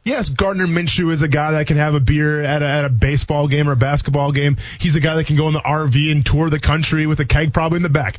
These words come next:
That's what I would do. You put the keg in the, in the R V, obviously. Don't stop at the gas stations. You got a keg in the R V. So Gardner Minshew can do that stuff. But to me, it's telling once he's in the facility, once he's in the locker room, once he's dealing with people like you and me in the media,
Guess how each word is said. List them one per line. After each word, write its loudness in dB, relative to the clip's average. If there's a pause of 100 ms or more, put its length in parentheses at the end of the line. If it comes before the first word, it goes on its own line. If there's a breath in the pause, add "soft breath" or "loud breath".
(140 loud breath)
That's -2
what 2
I 0
would 2
do. 4
You 4
put 4
the 0
keg 2
in 0
the, 0
in 0
the 2
R 0
V, 2 (100)
obviously. -4 (160 loud breath)
Don't -2
stop -2
at -4
the 0
gas 0
stations. 0
You 2
got 0
a -4
keg -2
in 0
the 4
R 4
V. 0 (580 loud breath)
So -2 (580)
Gardner 2
Minshew -2
can 2
do 2
that 0
stuff. -4
But 0
to 2
me, 0
it's -2
telling 2
once 0
he's -2
in -4
the 0
facility, -2 (200 loud breath)
once 0
he's 0
in 0
the 0
locker 2
room, 4
once 0
he's 4
dealing 0
with 0
people 2
like 0
you 2
and 2
me 2
in 2
the 2
media, 4